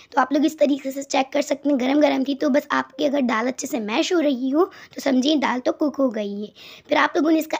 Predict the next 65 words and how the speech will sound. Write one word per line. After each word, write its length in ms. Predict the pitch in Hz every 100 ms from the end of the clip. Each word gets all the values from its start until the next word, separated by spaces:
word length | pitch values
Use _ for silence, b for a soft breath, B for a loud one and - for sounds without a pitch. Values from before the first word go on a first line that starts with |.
| 277
एक्स्ट्रा 280 | 269 - 294
पानी 220 | 285 277
सुखा 340 | - - 240
लेना 200 | 311 302
है, 60 | 285
इसकी 180 | - 269
फ्लेम 260 | - 277 294
हम 100 | 269
लोग 160 | 277
थोड़ी 140 | 277 240
तेज़ 280 | - 277 -
कर 140 | 320
लेते 260 | 269 254 226
हैं। 240 | 226 294 381 B B
अगर 160 | 269 285
इसमें 240 | 285 311 311
पानी 280 | 254 226
है 60 | 240
तो 140 | 277
वो 60 | 277
हम 180 | 269 262
लोग 120 | 359
सुखा 320 | - 277 226
लेते 260 | 214 208 202
हैं। 220 | 226 -
और 100 | -
यहाँ 240 | 233 269 277
पे 120 | 370
मैं 140 | 403
पानी 260 | - 294 285
को 100 | 311
सुखाने 340 | 294 285 285 269
के 80 | 277
साथ 260 | 277 262
साथ 180 | 277 285
ना 60 | 320
इसमें 240 | - 285
जो 100 | 269
मैंने 140 | 294 311
तेज़पात 420 | 262 262 302 277
के 100 | 302
पत्ते 240 | 269 277
ऐड 160 | 285 277
करे 200 | 294 262
थे 60 | 311
वो 120 | 294
निकाल 400 | 254 - 220 294
रही 260 | 311 269 269
हूँ 160 | 302
और 380 | 359 - - -
यहाँ 180 | 294 277
पे 100 | 294
मुझे 200 | 302 311
गोल 220 | 254 262 269
मिर्चें 260 | 269 311
ज़्यादा 240 | 294 240 269
लग 240 | 269 220
रही 180 | 254 254
थी, 100 | 254
ये 160 | 294 320
मिर्ची 300 | 277 269 330
तेज़ 340 | 320 277 262 254
ना 80 |
हो 100 | 233 208
जाए, 200 | 208